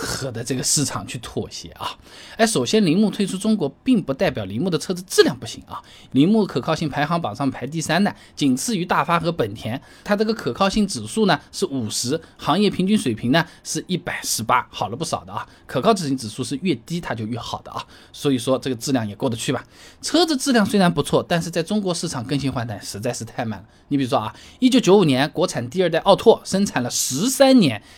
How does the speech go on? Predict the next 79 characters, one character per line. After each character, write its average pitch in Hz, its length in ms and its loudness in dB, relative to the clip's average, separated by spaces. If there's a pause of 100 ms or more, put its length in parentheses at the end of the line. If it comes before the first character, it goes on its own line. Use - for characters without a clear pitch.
一 214 100 0
直 202 100 -2
到 240 80 4
二 247 160 4
零 202 140 6
零 254 100 8
九 165 140 4
年 131 180 0
才 - 140 -2
引 123 180 0
进 117 180 -4
第 165 160 -4
七 - 320 2
代， 190 220 0
你 120 60 -14
看 131 100 -10
中 165 160 -8
间 175 120 -8
隔 107 140 -8
了 135 80 -2
那 180 80 -2
么 147 80 -2
多 123 140 -2
代 156 160 0
了， - 60 -10 (100)
对 135 100 -2
吧？ 120 80 0 (360)
同 160 220 0
样 208 200 4
是 165 260 -2
日 190 120 0
系 165 160 -2
的 156 80 4
雅 113 180 2
阁 139 140 2
对 147 140 4
比 123 120 -4
啊， 107 180 -4 (280)
一 262 160 4
九 170 200 2
九 170 220 2
九 175 140 2
年 131 180 2
开 170 180 0
始 165 140 -4
国 123 180 -2
产 123 180 -6
第 127 120 0
六 135 140 4
代， 120 180 -2
现 170 200 -2
在 156 100 2
已 131 100 -2
经 127 100 -6
是 123 120 -8
第 156 140 -6
十 - 180 -8
代 160 160 2
了， 131 100 -2 (180)
而 160 100 2
且 170 120 2
中 220 200 0
间 226 100 2
的 220 80 2
换 226 200 2
代 175 140 4
是 135 160 -4
没 147 140 4
有 185 80 2
缺 202 200 -2
过 240 160 4
的 165 100 2
啊， 120 180 -4
每 107 140 -2
一 113 80 -4
代 214 140 2
都 240 140 2
来 127 240 -2
的。 190 120 -4